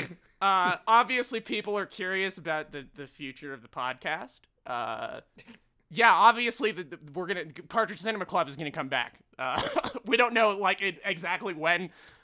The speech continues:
Speaker 2: Um, th-, by the second Sonic movie, which comes out in April twenty twenty-two, by then for sure, maybe before then, but who knows? Um, and I don't know, it, you know, it, we're, it's,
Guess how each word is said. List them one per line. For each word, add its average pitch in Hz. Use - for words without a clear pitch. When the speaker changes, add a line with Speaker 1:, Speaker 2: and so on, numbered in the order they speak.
Speaker 2:
Um, 151
th-, 196
by 247
the 214
second 220
Sonic 214
movie, 220
which 196
comes 196
out 185
in 180
April 180
twenty 175
twenty-two, 180
by 214
then 196
for 233
sure, 190
maybe 214
before 214
then, 202
but 170
who 175
knows? 165
Um, 165
and 247
I 262
don't 233
know, 208
it, 226
you 262
know, 240
it, 247
we're, 247
it's, 240